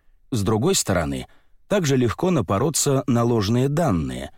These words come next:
и взять на вооружение непроверенные методы лечения. Эта книга призвана сформировать корректное представление о том,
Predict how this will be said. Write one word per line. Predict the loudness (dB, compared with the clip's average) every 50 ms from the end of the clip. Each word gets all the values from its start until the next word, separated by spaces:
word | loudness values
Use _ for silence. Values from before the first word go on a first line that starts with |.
| -20 -20 -20 _ -12 -4
и | -2 0
взять | 0 2 2 0 0 -2 -2 -2
на | 0 0 2 2
вооружение | 2 2 2 0 0 0 0 0 2 2 2 2 2 0 0 0 0
непроверенные | 0 0 0 0 0 0 2 2 2 2 2 2 2 2 2 2
методы | 2 2 0 0 -2 -2 0 0
лечения. | 0 0 0 -2 -2 -4 -4 -4 -6 -8 -8 -10 -12 -14 -18 _ _ _ _ _ -20 _ -20 -20 _ _ _ -20 _ _ _ _ _ _ _ _ _ -6
Эта | -6 -4 -2 -2 -2
книга | 0 0 0 2 2 0 -2 -4 -4 -6 -12 _ -20 -20 -20 -20 -14 -4
призвана | 0 0 2 2 2 2 2 2 2 2
сформировать | 0 0 0 2 2 2 2 2 2 2 2 0 -2 -4 -10 -14 -12 -4
корректное | -2 0 2 2 2 0 0 -2 -2 0 2 2 2
представление | 0 0 -2 -2 -2 0 0 0 0 0 0 0 0 -2 -2 -2
о | -4 -4
том, | -2 -2 0 0 0 -2